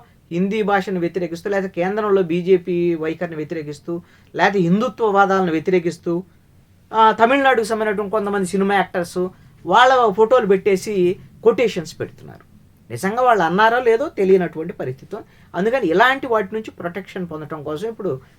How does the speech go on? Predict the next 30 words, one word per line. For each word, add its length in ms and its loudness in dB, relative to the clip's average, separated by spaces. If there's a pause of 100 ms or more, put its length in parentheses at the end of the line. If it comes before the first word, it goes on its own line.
(100)
జూనియర్ 320 0
ఎన్టీఆర్ 280 -8
కోర్టుని 460 -8
వెళ్ళి 440 -2 (160)
ఆశ్రయించడం 520 -8
అనేది 180 -8
జరిగింది. 340 -6 (320)
మొత్తం 320 -4
ఈ 260 -4
కోర్టులకు 440 0
వెళ్ళినటువంటి 560 2
వాళ్ళ 200 0
లిస్ట్ 300 -6
కింద 220 -2
చూస్తే 240 -8
ఇప్పుడు 220 -8
జూనియర్ 320 2
ఎన్టీఆర్ 320 -4
వెళ్ళారు. 320 -4 (300)
రెండు 220 2
వేల 180 6
ఇరవై 280 4
నాలుగులోనే 920 2 (280)
అనిల్ 300 -2
కపూర్, 380 2
అమితాబ్ 480 0
బచ్చన్, 400 -4
జాకీ 380 0
ఫ్రాస్, 340 -8
అర్నాడ్ 380 -2